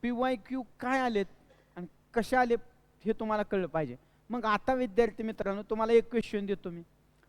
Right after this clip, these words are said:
बघा, आता असा क्वेश्चन आलाय बघा, जालनाला बघा,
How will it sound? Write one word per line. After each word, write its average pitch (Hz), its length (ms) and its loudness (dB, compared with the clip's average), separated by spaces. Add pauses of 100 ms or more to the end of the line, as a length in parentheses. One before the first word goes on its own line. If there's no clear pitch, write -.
बघा, 214 200 4
आता 208 160 2
असा 208 200 0
क्वेश्चन 202 400 -6
आलाय 180 260 -4 (760)
बघा, 160 440 0 (480)
जालनाला 208 640 2
बघा, 185 260 -2